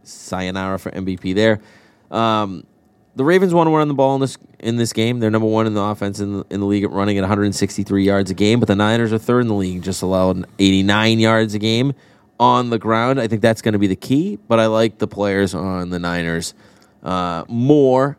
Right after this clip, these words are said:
especially that Keaton Mitchell injury. I think that plays a huge role. I think they spent a lot of time during their bye week starting to mix him in and get him to be a factor in this game. Gus Edwards is not the type of guy that has success running the ball against the Sa-, San Francisco forty-niners. The speed is,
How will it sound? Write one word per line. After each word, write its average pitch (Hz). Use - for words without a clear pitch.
especially 123
that 101
Keaton -
Mitchell 87
injury. 85
I 90
think 98
that 101
plays 95
a 90
huge 95
role. 90
I 90
think 107
they 101
spent 98
a 90
lot 101
of 104
time 101
during 95
their 92
bye 92
week 90
starting 95
to 90
mix 90
him 90
in 90
and 87
get 92
him 92
to 90
be 92
a 90
factor 90
in 87
this 92
game. 90
Gus 123
Edwards 107
is 87
not 101
the 101
type 92
of 82
guy 90
that 90
has 90
success -
running 87
the 90
ball 85
against 87
the 87
Sa-, -
San 82
Francisco 82
forty-niners. 71
The 95
speed 104
is, 85